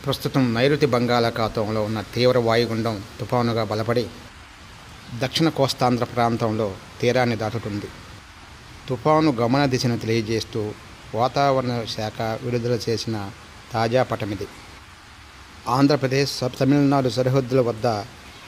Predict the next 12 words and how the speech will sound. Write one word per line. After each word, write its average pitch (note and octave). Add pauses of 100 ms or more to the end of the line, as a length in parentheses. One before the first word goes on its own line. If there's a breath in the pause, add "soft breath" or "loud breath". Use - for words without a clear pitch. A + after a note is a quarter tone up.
(140)
తీరానికి C3+
సమీపిస్తుంది. A2 (760)
ఉమ్మడి D#3
నెల్లూరు C#3+
జిల్లా C3
తీరం B2+
వెంబడి A#2
కదులుతూ A#2 (840)
ఈ C#3
తుఫాను C3 (420)
ఒంగోలు D3
వద్ద C3